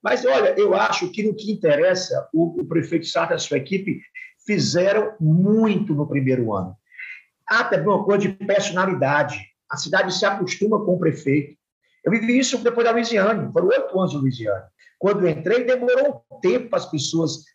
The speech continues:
passarem a entender o meu estilo, passarem a me ver como prefeito. Esse é um período de transição. Mas em qualquer resultado gerencial, administrativo que você olhar, né, o Sarto foi muito bem no primeiro ano. Foi muito bem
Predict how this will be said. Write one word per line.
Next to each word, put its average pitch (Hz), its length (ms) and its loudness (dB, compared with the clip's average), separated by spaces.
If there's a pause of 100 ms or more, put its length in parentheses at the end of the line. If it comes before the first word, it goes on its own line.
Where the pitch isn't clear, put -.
(100)
passarem 165 540 0
a 160 40 0
entender 147 380 0
o 151 100 2
meu 139 160 2
estilo, 156 720 0 (400)
passarem 175 420 0
a 170 40 -2
me 175 140 0
ver 180 360 2
como 143 200 -4
prefeito. 156 600 -2 (400)
Esse 190 240 2
é - 20 2
um 220 140 0
período 196 240 2
de 214 100 0
transição. 196 840 0 (360)
Mas 185 360 -2 (100)
em 214 200 0
qualquer 226 560 2
resultado 175 640 0
gerencial, 175 760 0
administrativo 156 680 -2
que 190 120 -12
você 160 340 0
olhar, 170 520 2 (300)
né, 185 260 0 (220)
o 180 60 -2
Sarto 233 300 -2
foi 254 120 2
muito 254 240 0
bem 202 220 2
no 202 80 0
primeiro 101 360 -2
ano. - 120 -16 (160)
Foi 190 100 2
muito 185 200 2
bem 196 320 0